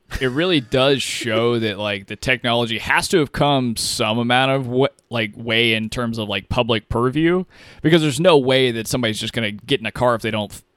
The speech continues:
Speaker 2: because they're gonna have to consent and understand the risks. And I think they're even using the Waymo One app, so this is very specific to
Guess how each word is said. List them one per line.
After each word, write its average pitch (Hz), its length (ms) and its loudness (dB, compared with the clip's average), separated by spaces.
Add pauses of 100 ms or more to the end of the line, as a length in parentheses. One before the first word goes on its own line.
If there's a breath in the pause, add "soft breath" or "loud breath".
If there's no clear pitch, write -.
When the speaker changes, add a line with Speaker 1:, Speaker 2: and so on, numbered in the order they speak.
Speaker 2:
because 131 220 -2
they're 127 100 -2
gonna 123 160 0
have 117 300 2
to 135 80 -6
consent 120 500 -2
and 110 80 -10
understand 110 480 0
the 104 80 -4
risks. 107 580 -2
And 113 120 -4
I 107 80 0
think 120 200 -2
they're 113 120 -8
even 107 240 -4
using 113 320 -2
the 107 80 -4
Waymo 104 460 -2
One 107 240 0
app, 98 260 -2
so 110 100 -2
this 104 180 -4
is 104 120 -6
very 104 240 -2
specific 107 560 -8
to 104 300 -6